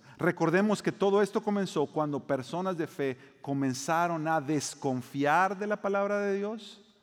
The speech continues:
Continuó cuando decidieron que Dios necesitaba ayuda para cumplir su palabra. Y culminó cuando Abraham y Sarai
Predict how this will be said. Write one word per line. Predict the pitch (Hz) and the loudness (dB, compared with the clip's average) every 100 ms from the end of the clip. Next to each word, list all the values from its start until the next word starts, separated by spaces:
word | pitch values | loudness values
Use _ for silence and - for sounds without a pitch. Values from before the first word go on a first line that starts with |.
| _ _ _ _ | _ _ _ _
Continuó | - 170 160 165 160 185 220 | 2 2 4 2 4 6 6
cuando | 214 185 175 | 4 4 4
decidieron | 170 160 - 175 165 185 214 240 233 - - | 4 4 2 2 6 6 6 4 0 -6 -2
que | 185 170 | 2 4
Dios | 190 226 247 | 6 6 6
necesitaba | 254 214 208 214 220 214 | 2 2 0 4 4 6
ayuda | 190 214 220 | 4 4 4
para | 208 190 | 4 2
cumplir | 180 170 180 | 2 -2 -2
su | 175 185 | -2 0
palabra. | 175 156 147 147 143 - - - _ _ - | 2 4 4 2 -4 -10 -20 -20 _ _ -2
Y | 196 | -2
culminó | - 185 175 170 170 165 190 214 | 4 4 6 4 4 6 6 6
cuando | 214 202 | 2 4
Abraham | 175 170 185 | 4 6 4
y | 185 | 2
Sarai | - 156 151 160 | 2 4 4 4